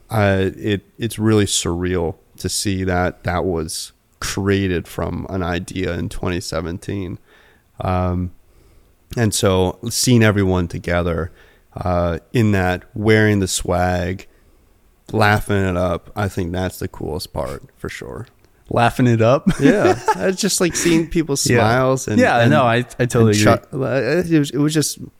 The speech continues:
Speaker 1: it's really cool. And then, like, I would see our, our dad and, and our mom. Well, our mom wasn't there yet, but, like, our dad.
Speaker 2: She had covid too. <laughs>
Speaker 1: Yeah, she
Speaker 2: We,
Speaker 1: did.
Speaker 2: we actually went up together.
Speaker 1: Yeah.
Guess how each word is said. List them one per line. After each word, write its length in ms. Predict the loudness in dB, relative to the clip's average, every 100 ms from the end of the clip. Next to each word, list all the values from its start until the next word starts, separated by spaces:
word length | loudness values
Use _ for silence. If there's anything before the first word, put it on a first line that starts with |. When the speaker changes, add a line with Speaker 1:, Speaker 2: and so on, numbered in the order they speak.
| _ _ _ _
Speaker 1:
it's 120 | 2
really 180 | 6 6
cool. 360 | 4 4 4 6
And 80 |
then, 140 | 4 2
like, 200 | 2 2
I 80 | 2
would 160 | 0
see 220 | 0 0
our, 200 | 2 0 0
our 180 | -2
dad 500 | 0 0 2 0 0
and, 380 | -2 -4 -4 -6 -6
and 340 | -4 -4 -6 -4
our 120 | -2
mom. 480 | 0 0 -2 -4 -4
Well, 280 | -2 -2 -4
our 140 | -8
mom 240 | -6 -6 -8
wasn't 300 | -10 -12 -10
there 180 | -10 -10
yet, 220 | -10 -12 -18 _
but, 280 | -2 -2 -6 _ _
like, 120 | -2
our 120 | 0 0
dad. 200 | 0 2
Speaker 2:
She 60 | 4
had 180 | 2
covid 280 | 2 0 0
too. 280 | 2 2 2 -2 -4 0 2
<laughs> 20 |
Speaker 1:
Yeah, 140 | 4 4
she 80 |
Speaker 2:
We, 140 | 4 4
Speaker 1:
did. 360 | 2 0 -2 0
Speaker 2:
we 100 | 2
actually 560 | 2 2 4 4 4
went 240 | 2 0 0
up 100 | 0
together. 500 | 0 2 2 0 -2 -6 0
Speaker 1:
Yeah. 300 | 2 2